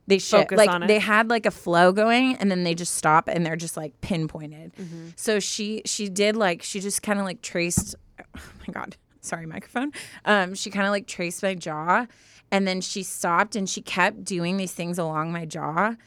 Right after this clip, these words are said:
Speaker 2: Mm-hmm.
Speaker 1: And, um, but it was, like, the muscles around my jaw.
Speaker 2: Mm-hmm.
Speaker 1: And it was really interesting 'cause, like, you know, like, at the end of a massage, sometimes they'll do your face, but it's, like, a once over. Like, they do
Speaker 2: Yeah.
Speaker 1: just a few, like, strokes and then they're done. I've never had someone, like, focus so,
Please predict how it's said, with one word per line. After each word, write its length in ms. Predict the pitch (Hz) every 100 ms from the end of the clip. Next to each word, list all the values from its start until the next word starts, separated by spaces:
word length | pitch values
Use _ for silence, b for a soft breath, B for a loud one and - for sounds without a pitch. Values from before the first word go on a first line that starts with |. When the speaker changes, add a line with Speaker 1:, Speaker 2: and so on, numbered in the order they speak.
| 220
Speaker 2:
Mm-hmm. 260 | 196 190 185
Speaker 1:
And, 420 | 196 175 165 -
um, 440 | 196 185 160 151 156 -
but 180 | 190 190
it 140 | 180
was, 140 | 185 180
like, 220 | 165 -
the 100 | 175
muscles 560 | 170 180 - 156 156
around 240 | 160 147 151
my 100 | 160
jaw. 380 | 160 - - 170 -
Speaker 2:
Mm-hmm. 220 | 196 180 175
Speaker 1:
And 100 | 196
it 160 | 185
was 160 | 196 190
really 220 | 196 180
interesting 600 | - 247 240 196 185 170
'cause, 240 | 190 175
like, 300 | 185 170 160 - _ -
you 140 | 285
know, 120 | 330
like, 200 | 247 - -
at 160 | 196
the 60 | 208
end 120 | 185
of 80 | 190
a 60 |
massage, 380 | 185 165 165 165
sometimes 400 | - 190 208 190
they'll 100 | 196
do 140 | 175 160
your 100 | 160
face, 240 | 175 165
but 120 | 180
it's, 120 | 165 -
like, 160 | 180
a 80 | 170
once 300 | 165 147 -
over. 260 | 156 127 185
Like, 220 | 185 175
they 100 | 190
do 120 | 208
Speaker 2:
Yeah. 80 | 185
Speaker 1:
just 180 | 185 -
a 120 | 180
few, 340 | - 233 233
like, 220 | 226 185 -
strokes 420 | - 170 165 -
and 80 | 160
then 120 | 156
they're 120 | 156
done. 380 | 151 147 165 214 B B B B
I've 140 | 196
never 400 | 196 185 180 190
had 260 | 180 165 170
someone, 260 | 185 165
like, 180 | 160 -
focus 340 | - 170 160 170
so, 260 | 170 165